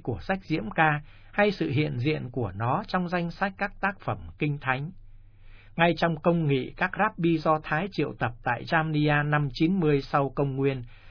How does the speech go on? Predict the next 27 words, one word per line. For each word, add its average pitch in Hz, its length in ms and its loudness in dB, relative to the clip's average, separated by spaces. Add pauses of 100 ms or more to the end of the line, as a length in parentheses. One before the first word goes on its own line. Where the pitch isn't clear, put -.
(140)
sách 214 220 0
diễm 196 260 0
ca 185 260 2
đã 185 140 2
được 131 240 0
duyệt 117 280 -2
xét - 320 -4
nghiêm 190 280 6
ngặt 120 180 0 (340)
trước 214 220 2
khi 196 140 2 (100)
được 117 200 -2
định 139 260 -2
nghĩa 156 280 0
ở 110 120 -2
hải 101 240 -4
ngoại. 104 360 -4 (760)
Vấn 214 220 2
đề 147 160 4
hợp 123 200 2 (100)
quy 208 260 4
của 117 180 0
nó 127 340 0
cũng 208 160 -2
như 196 160 6
linh 185 240 6
hứng 165 280 4